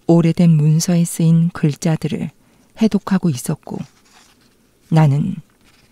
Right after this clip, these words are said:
최근에 발표된 의학 관련 논문을 읽고 있었다. 우리는 각자의 일에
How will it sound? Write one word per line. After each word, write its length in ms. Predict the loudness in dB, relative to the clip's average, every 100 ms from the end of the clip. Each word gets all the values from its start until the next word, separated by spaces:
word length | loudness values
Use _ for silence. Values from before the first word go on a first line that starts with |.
| _ _ _ _ _ _
최근에 520 | -2 0 2 4 4 2
발표된 760 | 0 -4 -2 -4 0 0 -2 -4 _ _ _ _
의학 340 | 2 4 2 -2
관련 380 | 0 2 4 2
논문을 520 | 2 0 -2 -4 -8 _ _ _ _ _
읽고 280 | 0 2 -2
있었다. 480 | -4 -8 -10 -16 -16 _ _ _ _ _ _ _ _ _ _ _ _ _ _ _
우리는 360 | 4 6 4
각자의 520 | 2 -2 -4 -2 0 0
일에 520 | -2 -2 0 -2